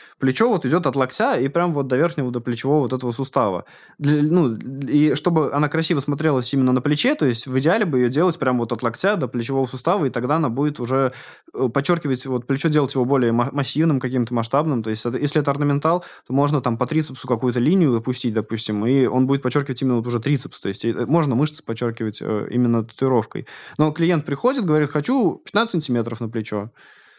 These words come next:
Ну, ты ему начинаешь объяснять, что пятнадцать сантиметров, то есть у тебя плечо вот там тридцать пять сантиметров, допустим, ты в него сделаешь вот эту вот писюльку пятнадцатисантиметровую.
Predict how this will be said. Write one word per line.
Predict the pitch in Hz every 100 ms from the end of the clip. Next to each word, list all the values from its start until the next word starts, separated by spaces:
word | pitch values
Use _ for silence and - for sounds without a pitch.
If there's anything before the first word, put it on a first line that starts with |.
| _ _
Ну, | 139
ты | 170
ему | 180
начинаешь | 175 165 175
объяснять, | 185 196 165 117
что | -
пятнадцать | 147 165 160
сантиметров, | 165 190 277 262 139
то | 127
есть | 117 131
у |
тебя | 175
плечо | 175 151 214
вот | 165 143 -
там | 107 98
тридцать | - 151 -
пять | 123 107
сантиметров, | 110 - 107 113 104
допустим, | 113 110 123
ты | 190
в |
него | 196 160
сделаешь | 151 196 170
вот | 135
эту | 170 156
вот | 147
писюльку | 175 139 113 -
пятнадцатисантиметровую. | 113 117 113 - 113 127 123 123 113 110